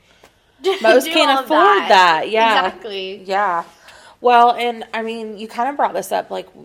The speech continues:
Speaker 2: we were talking earlier in the week, but you brought this up about how, like, you wanna make sure you leave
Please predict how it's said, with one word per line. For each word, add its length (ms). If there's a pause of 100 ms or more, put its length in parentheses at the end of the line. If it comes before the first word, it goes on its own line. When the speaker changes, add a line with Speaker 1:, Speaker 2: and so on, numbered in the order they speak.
(120)
Speaker 2:
we 180
were 100
talking 300
earlier 320
in 100
the 60
week, 340 (440)
but 160
you 80
brought 240
this 220
up 220
about 680 (100)
how, 480
like, 260
you 160
wanna 160
make 180
sure 140
you 200
leave 600